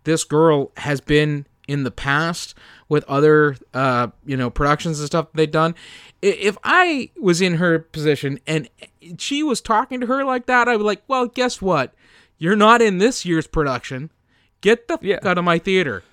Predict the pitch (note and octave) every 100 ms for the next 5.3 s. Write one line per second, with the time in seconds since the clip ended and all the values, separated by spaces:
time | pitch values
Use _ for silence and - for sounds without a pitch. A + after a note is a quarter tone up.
0 | _ _ - - C4 D4 C#4 G#3 G3+ G#3
1 | G#3+ G3+ C#4 C#4+ A#3+ B3+ A#3+ A3 G#3 G#3+
2 | A3 F#3 E3+ D3+ D3 D#3+ E3 C#3+ C#3+ D#3
3 | D3 E3 E3 D#3+ D3 C#3 C3+ B2+ B2 D3
4 | D#3+ C3+ C3 - C3+ B2 C#3+ C3+ D#3+ E3+
5 | D#3+ C#3 -